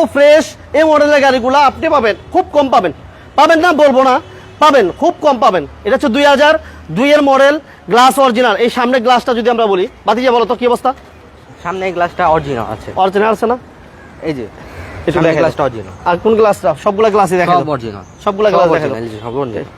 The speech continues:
Speaker 1: এই যে দেখেন,
Speaker 2: সব
Speaker 1: প্রত্যেকটা
Speaker 2: অরিজিনাল।
Speaker 1: গ্লাস দেখেন।
Speaker 2: সব অরিজিনাল।
Speaker 1: প্রত্যেকটা গ্লাস অরিজিনাল কন্ডিশন আছে।
Speaker 2: সব
Speaker 1: এবং
Speaker 2: অরিজিনাল।
Speaker 1: তেলের গাড়ি, পেপারস
Speaker 2: গ্লাসটাও একটু
Speaker 1: কমপ্লিট।
Speaker 2: দেখাই দেন।
Speaker 1: এই যে দেখেন,
Speaker 2: অরিজিনাল।
Speaker 1: এই যে অরিজিনাল গ্লাস, কোনো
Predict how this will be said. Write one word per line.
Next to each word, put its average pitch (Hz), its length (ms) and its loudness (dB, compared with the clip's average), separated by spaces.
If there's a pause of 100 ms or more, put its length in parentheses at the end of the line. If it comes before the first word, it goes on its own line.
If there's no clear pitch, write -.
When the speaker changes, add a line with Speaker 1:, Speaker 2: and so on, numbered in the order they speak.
(340)
Speaker 1:
এই 156 100 0
যে 135 80 -4 (600)
দেখেন, 139 180 -2
Speaker 2:
সব - 100 -14
Speaker 1:
প্রত্যেকটা - 220 -2
Speaker 2:
অরিজিনাল। 151 160 0
Speaker 1:
গ্লাস 165 240 2
দেখেন। 135 200 -6 (280)
Speaker 2:
সব 156 180 -2
অরিজিনাল। 110 320 -10 (180)
Speaker 1:
প্রত্যেকটা - 520 -4
গ্লাস 190 520 2
অরিজিনাল 165 340 -2
কন্ডিশন 156 340 -6
আছে। 147 340 -6
Speaker 2:
সব 156 60 -8
Speaker 1:
এবং 143 140 -6
Speaker 2:
অরিজিনাল। 156 320 -2
Speaker 1:
তেলের 220 320 4
গাড়ি, 208 300 0 (420)
পেপারস 180 180 -2
Speaker 2:
গ্লাসটাও - 320 -2
একটু 220 100 2
Speaker 1:
কমপ্লিট। 175 260 -2
Speaker 2:
দেখাই 135 60 -6
দেন। 151 440 -8
Speaker 1:
এই 156 80 -2
যে 139 60 -4
দেখেন, - 40 -4
Speaker 2:
অরিজিনাল। 104 760 -12
Speaker 1:
এই 147 60 -2
যে 135 100 -4 (220)
অরিজিনাল 151 360 0
গ্লাস, 160 340 2 (500)
কোনো 302 340 0